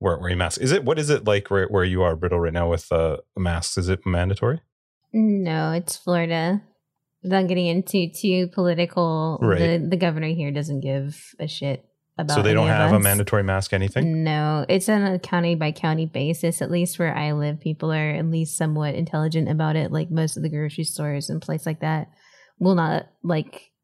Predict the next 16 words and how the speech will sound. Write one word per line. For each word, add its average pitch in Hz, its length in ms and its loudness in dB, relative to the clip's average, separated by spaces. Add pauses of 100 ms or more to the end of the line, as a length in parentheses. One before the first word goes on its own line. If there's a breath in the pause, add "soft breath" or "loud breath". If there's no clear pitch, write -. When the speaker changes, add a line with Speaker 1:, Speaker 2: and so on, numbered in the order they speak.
(140)
Speaker 2:
help 165 240 -2
you 165 300 -2 (120)
if 175 220 -2
you 175 80 2
don't 156 180 -2
wear 156 200 -2
one, 160 340 -4
or 160 140 -4
if 160 160 -4
you 156 60 -4
go 160 160 -2
in 160 140 0
without 156 300 -2
one, 160 200 -2
they 156 140 -2
will 160 340 -4